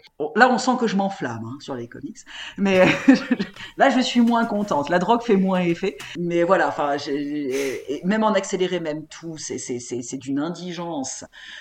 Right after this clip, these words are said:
euh, le, et le choix aussi de prendre des acteurs qui, qui, qui, enfin des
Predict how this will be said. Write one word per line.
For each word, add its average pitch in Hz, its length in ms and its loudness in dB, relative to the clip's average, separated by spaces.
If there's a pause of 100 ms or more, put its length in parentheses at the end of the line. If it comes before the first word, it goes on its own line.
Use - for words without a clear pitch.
(200)
euh, 104 400 -2 (120)
le, 143 360 -2
et 160 80 -2
le 160 120 -2
choix 226 480 -2
aussi 190 340 -2
de 170 80 -4
prendre 170 280 -8
des 143 180 -6
acteurs 175 420 -8
qui, 131 260 -4
qui, - 180 -20
qui, 135 400 -14
enfin 131 140 -10
des 123 120 -10